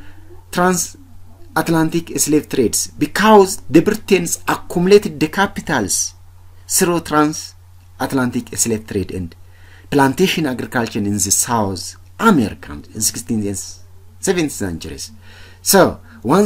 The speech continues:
of the factor, another factor that consolidations of capitalisms in sixteenth and seventeenth century is transatlantic slave trades.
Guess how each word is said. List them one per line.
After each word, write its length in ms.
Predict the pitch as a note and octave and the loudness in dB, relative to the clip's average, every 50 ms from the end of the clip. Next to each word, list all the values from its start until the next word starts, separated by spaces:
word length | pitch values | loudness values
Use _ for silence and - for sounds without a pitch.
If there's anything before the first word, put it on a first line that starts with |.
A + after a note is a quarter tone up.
| G3+ | 4
of 140 | G3+ G3+ E3 | 2 2 2
the 80 | F#3+ F#3 | 0 0
factor, 380 | - G3 E3+ E3 - - B2 | 2 0 0 0 -2 -4 -6
another 400 | G#2+ G2+ C3 D#3 E3+ D#3 E3+ D#3+ | -4 0 2 2 2 4 2 2
factor 400 | D#3 E3 D3 D3 - - D3 B2 | 0 0 -2 -2 -2 -4 -6 -4
that 280 | G#2+ A#2 C3+ C3 - - | -2 -2 -2 -2 -4 -4
consolidations 880 | - D3 C#3+ C#3+ D3+ D3 D#3+ D#3 G3 G#3 G3+ - - D#3+ D#3 D3+ - | -2 -2 -2 0 0 0 2 4 6 4 4 4 0 -4 -4 -4 -4
of 220 | C3 A#2 - - - - - - - - - - - - - - - | -4 -4 -6 -10 -16 -20 -18 -18 -14 -12 -12 -12 -12 -14 -16 -8 -4
capitalisms 920 | - C#3+ D3+ - D#3 - E3+ D3+ D3 C#3+ B2 A#2 A#2 G#2 F#2+ F2+ - - - | -2 -2 -2 -2 0 0 2 4 4 2 2 2 0 0 -2 -4 -6 -8 -2
in 160 | - D3+ D3 | 0 0 0
sixteenth 440 | - - - F3 E3 - - E3+ E3+ | 0 -2 -4 -6 -4 -2 0 0 2
and 160 | D#3+ D3+ D3 | 2 2 2
seventeenth 460 | - E3 D#3+ D3 D3+ C#3+ C#3+ D3 C#3+ | 2 2 2 2 2 2 0 0 0
century 360 | C#3 C#3 C3 C3 B2 C3 B2+ B2 | 0 0 0 0 0 -2 0 0
is 140 | B2 A#2+ | -2 -2
transatlantic 1200 | - - - F3 E3 C#3+ C3 B2 - - - - - - - A#2+ B2 B2 A#2 A2+ A2 A#2 G#2+ - - F2+ - | -6 -4 -2 0 0 0 -2 -4 -6 -10 -14 -18 -12 -12 -8 -6 -4 -4 -4 -4 -4 -8 -10 -12 -12 -6 -4
slave 280 | - - D3 B2 - - | 0 0 2 0 0 -4
trades. 460 | G#2+ E2 - - - - - - - | -10 -12 -12 -10 -10 -8 -8 -10 -12